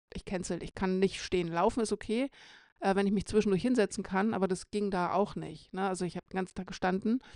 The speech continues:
und dann, äh, meinten Freunde von meinem Freund, die er da getro-, oder Bekannte von meinem Freund, die er da getroffen hat, „Frag doch mal hier bei den Leuten nach, ob du auch so ein,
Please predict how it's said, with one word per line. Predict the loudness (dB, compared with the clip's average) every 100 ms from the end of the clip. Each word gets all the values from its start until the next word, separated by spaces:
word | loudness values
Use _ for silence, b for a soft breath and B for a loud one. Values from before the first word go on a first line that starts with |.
| b b b b 4
und | 6
dann, | 8 6 2 -4 _ _ _ _ 4
äh, | 6
meinten | 6 6 4 2 0 0
Freunde | -2 2 4 4
von | 2 0 -2
meinem | -2 -2 -2
Freund, | 0 4 4 2 -8 -8
die | -2 0 0
er | -2
da | -2
getro-, | -2 -2
oder | -2 -2
Bekannte | 0 2 2
von | 2
meinem | 2 4
Freund, | 2 4
die |
er | 4
da | 2
getroffen | -2 0 0 0 -2
hat, | -2 -6 b b b b _ _ _ _ _ -10
„Frag | 0 0
doch | 2
mal | 0 0 2
hier | 4 6
bei | 6
den | 4 0 -4
Leuten | 0 2 2 2
nach, | 2 2 2
ob | -4 -2
du | 0
auch | 0
so | -2 -2
ein, | -2 -2 -4 -6